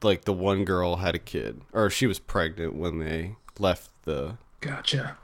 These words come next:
Speaker 1: the bunker or whatever. It's, it's terrible. Like,
Speaker 2: This
Speaker 1: it is,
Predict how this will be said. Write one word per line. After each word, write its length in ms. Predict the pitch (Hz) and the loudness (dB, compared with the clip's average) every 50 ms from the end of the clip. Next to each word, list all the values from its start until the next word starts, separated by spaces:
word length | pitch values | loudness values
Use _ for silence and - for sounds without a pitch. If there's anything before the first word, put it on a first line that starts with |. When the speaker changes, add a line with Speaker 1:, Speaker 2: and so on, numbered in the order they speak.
| _ | _
Speaker 1:
the 80 | - 101 | -8 -6
bunker 460 | 87 - 98 90 87 - - 90 85 | 0 0 0 0 0 -2 -2 -2 -2
or 80 | 82 87 | -2 -2
whatever. 440 | 87 85 85 87 85 87 85 90 - - - - - - - | -2 -2 -2 -2 -2 -4 -6 -6 -8 -12 -20 -20 -20 0 4
It's, 340 | 156 156 147 - - - - _ _ _ _ | 4 4 6 4 0 -2 -4 _ _ _ _
it's 200 | - 127 123 - | 0 0 0 0
terrible. 540 | - - - 101 101 98 95 85 80 85 98 - - - | -2 -2 0 0 2 0 0 -2 -6 -8 -10 -14 -10 -2
Like, 360 | - 107 95 104 110 - - | 0 0 2 2 0 -2 2
Speaker 2:
This 180 | - 143 135 135 | 2 4 6 6
Speaker 1:
it 140 | 123 127 123 | 6 6 6
is, 300 | 127 127 117 - - - | 4 4 2 0 -2 -6